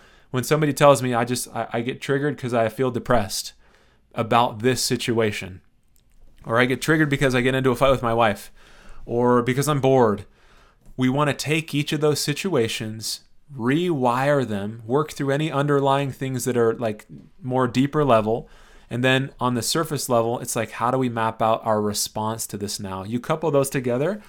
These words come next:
you become a different person. It's such a c-, again, this is why I wanted to jump on right now. I'm just like, I'm so stoked to see the people's progress as we're working together. They bring questions to the group,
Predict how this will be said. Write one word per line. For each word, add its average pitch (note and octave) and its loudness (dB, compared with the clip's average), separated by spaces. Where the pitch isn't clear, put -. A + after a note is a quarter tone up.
you C3+ 2
become C3+ 0
a A#2 -2
different A2 -4
person. G#2+ -4
It's A#2+ -6
such F#3+ -2
a E3 0
c-, - -10
again, C3 2
this C3+ 0
is D3 0
why F3 8
I D#3 10
wanted D3 6
to C3 2
jump B2+ 0
on B2+ 2
right A2+ 2
now. A2+ 2
I'm G#2+ -2
just G#2 -6
like, A#2 -4
I'm G#2+ -8
so D3+ -2
stoked C3+ 0
to B2 -2
see B2 -4
the A2+ -4
people's A2+ -6
progress A#2 0
as A#2+ 0
we're A#2 0
working B2 0
together. A2 0
They G#2+ 0
bring C3 -2
questions B2 -4
to - -12
the A2 -8
group, C#3+ -2